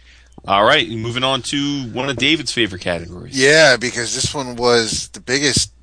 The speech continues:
Speaker 2: pain in my ass. Uh,
Speaker 1: <laughs>
Speaker 2: and it's, it's only because I was thinking about it, and, and I guess I've just read a lot of black and white books this year, and, and it's favorite colorists. And, um, basically there were two,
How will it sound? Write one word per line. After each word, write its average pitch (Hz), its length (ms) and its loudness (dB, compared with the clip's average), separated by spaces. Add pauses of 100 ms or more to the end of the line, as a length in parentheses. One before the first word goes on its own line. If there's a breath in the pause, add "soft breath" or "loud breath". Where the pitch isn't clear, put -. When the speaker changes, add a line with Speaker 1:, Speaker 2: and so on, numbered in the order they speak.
(120)
Speaker 2:
pain 123 360 -8
in 101 100 -10
my 107 140 -2
ass. 101 580 0
Uh, 113 840 2
Speaker 1:
<laughs> 98 40 -2
Speaker 2:
and 117 120 0
it's, - 320 0
it's 131 160 -4
only 165 200 -6
because 160 400 0
I 117 80 0
was 113 180 -6
thinking 123 300 -8
about 104 280 2
it, 98 140 -2
and, 92 260 -10
and 95 180 -10 (380 loud breath)
I 90 100 -6
guess 107 180 2
I've 98 40 -10
just 95 200 -10
read 98 180 2 (420)
a 90 80 -4
lot 90 360 2 (320)
of 92 180 -14
black 90 280 0
and 101 120 -14
white 110 240 -8
books 95 260 -10
this - 280 -4
year, 170 280 -2
and, 170 160 -8
and 220 140 -2
it's - 180 0 (140)
favorite 160 300 2
colorists. - 600 -2
And, 87 240 -4 (440 loud breath)
um, 85 520 0 (1300)
basically 160 440 4
there 123 380 0
were 113 100 -4
two, 123 480 -4